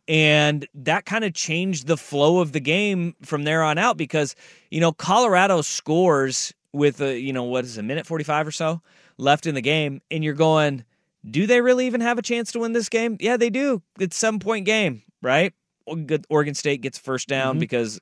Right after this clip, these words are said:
Speaker 1: Colorado can't stop the run
Speaker 2: Mm-hmm.
Speaker 1: against anybody.
Speaker 2: Anyone.
Speaker 1: But you get that first down and you ice it and you seal it because that game really shouldn't have been that close and it didn't ever really feel that close.
Speaker 2: Mm-hmm.
Speaker 1: But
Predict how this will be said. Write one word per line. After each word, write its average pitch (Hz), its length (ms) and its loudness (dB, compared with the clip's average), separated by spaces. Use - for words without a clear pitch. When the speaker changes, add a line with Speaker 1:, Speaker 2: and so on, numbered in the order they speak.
Speaker 1:
Colorado 117 400 -2
can't - 280 -10
stop 113 220 -4
the 113 80 -4
run 110 360 -2
Speaker 2:
Mm-hmm. 120 340 -8
Speaker 1:
against 101 340 -8
anybody. 82 500 -4
Speaker 2:
Anyone. 76 560 -8
Speaker 1:
But 139 380 0
you 143 180 -8
get 175 200 -2
that 151 140 -4
first 156 240 -4
down 165 320 2
and 131 120 -6
you 131 80 -2
ice 143 260 0
it 143 60 -10
and 127 80 -12
you 117 60 -8
seal 165 240 -4
it 139 60 -2
because 127 260 -8
that 135 100 -6
game 120 280 -6
really 127 280 0
shouldn't 139 300 -2
have 120 100 -6
been 139 140 -2
that 131 160 -4
close 135 240 -4
and 117 80 -8
it 98 120 -8
didn't 123 220 -10
ever 117 240 -2
really 117 240 -2
feel 139 240 -2
that 165 160 0
close. 165 280 0
Speaker 2:
Mm-hmm. 160 120 -2
Speaker 1:
But 160 400 6